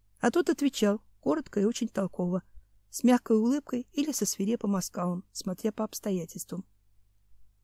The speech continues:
Семёну оставалось своим молчанием лишь одобрять чужие решения. Впрочем, сам он вряд ли в такой обстановке действовал бы лучше. И вот теперь сын посмотрел на него и с демонстративно просительной интонацией сказал:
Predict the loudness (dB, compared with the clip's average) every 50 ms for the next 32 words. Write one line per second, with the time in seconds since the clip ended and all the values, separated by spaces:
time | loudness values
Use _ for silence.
0 | _ _ _ _ _ _ _ 4 6 8 10 10 8 8 6 4 2 2 2 4
1 | 4 4 4 2 0 0 0 2 2 2 0 0 -2 0 0 2 2 2 2 2
2 | 0 0 -2 -2 -2 0 0 2 0 0 0 -2 -4 -4 -2 0 0 0 -2 -2
3 | -4 -4 -4 -4 -6 -6 -8 -10 -14 _ _ -20 -20 -20 _ _ _ _ _ _
4 | _ _ _ _ _ _ _ 4 4 6 6 6 6 6 6 4 4 6 6 6
5 | 6 6 6 6 6 4 2 0 -2 -2 -2 -4 -4 0 0 -2 0 -2 -4 -2
6 | 0 0 0 0 0 -2 -4 -4 -2 0 0 -2 -2 -4 -2 -2 0 2 2 2
7 | 2 2 2 0 -2 -4 -6 -8 -8 -10 _ _ _ _ _ _ _ _ _ _
8 | _ _ _ _ -20 -20 -20 _ -20 -20 -2 2 6 8 8 8 6 6 2 -2
9 | 0 2 0 0 2 0 0 0 0 0 -4 -2 -2 -4 -2 0 0 0 2 2
10 | 2 2 2 2 0 0 -2 -6 _ _ _ _ _ _ _ _ _ 2 4 4
11 | 6 8 8 8 8 8 4 2 2 2 2 2 2 2 2 2 2 2 0 0
12 | 0 0 -2 -2 0 0 0 0 2 2 2 2 2 2 0 -2 -4 -6 -4 -4
13 | -2 -2 -2 -2 -4